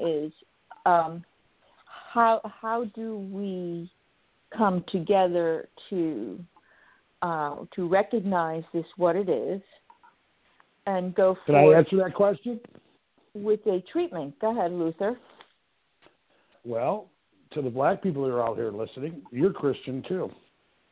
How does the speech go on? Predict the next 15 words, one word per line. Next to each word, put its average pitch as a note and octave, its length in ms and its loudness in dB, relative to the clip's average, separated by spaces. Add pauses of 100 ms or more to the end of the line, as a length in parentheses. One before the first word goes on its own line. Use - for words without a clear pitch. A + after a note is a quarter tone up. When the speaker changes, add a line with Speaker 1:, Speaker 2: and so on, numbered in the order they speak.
(1500)
Speaker 2:
And A2 520 -8
they B2 100 -2
don't A#2+ 320 0
realize A#2 640 2 (1000)
what's - 180 -14 (260)
going G#2+ 300 -4
on. A#2+ 320 -10 (1300)
They're F3+ 80 2
Christian C#3+ 420 -2
people. F3 400 0 (1500)
This D#3+ 140 -4
is C#3 200 0
not, A#2+ 360 4 (140)
I B2+ 80 -2
mean, A#2 240 -8